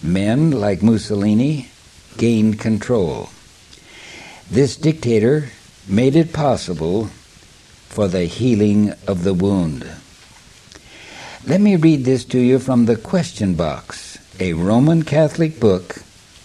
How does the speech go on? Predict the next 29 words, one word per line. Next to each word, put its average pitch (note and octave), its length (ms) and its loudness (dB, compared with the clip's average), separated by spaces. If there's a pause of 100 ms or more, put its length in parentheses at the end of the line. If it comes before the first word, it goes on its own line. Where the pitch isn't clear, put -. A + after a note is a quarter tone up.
(380)
page G2 320 0
one A2 340 2
sixty-six. - 1000 -6 (800)
Quote, F#2 380 -2 (640)
There D#3+ 200 6
was B2+ 240 6
no F3 300 4
chance C3+ 880 -4 (300)
of G#2 120 2
a G2+ 120 4
reconciliation B2+ 1040 2
between A#2+ 440 2
the G2 100 2
popes - 560 0
and G#2 300 -2
Italy G#2+ 560 -2 (840)
so F3+ 240 6
long D#3 320 6
as D#3+ 180 0
the F3 100 4
liberals A#2 600 4
were A2 180 2
in F#2+ 140 2
power. F2 560 -6 (1040)
With C#3+ 160 4
the C#3+ 120 4
coming F3+ 400 4
of D3+ 100 6
Mussolini, D3+ 840 4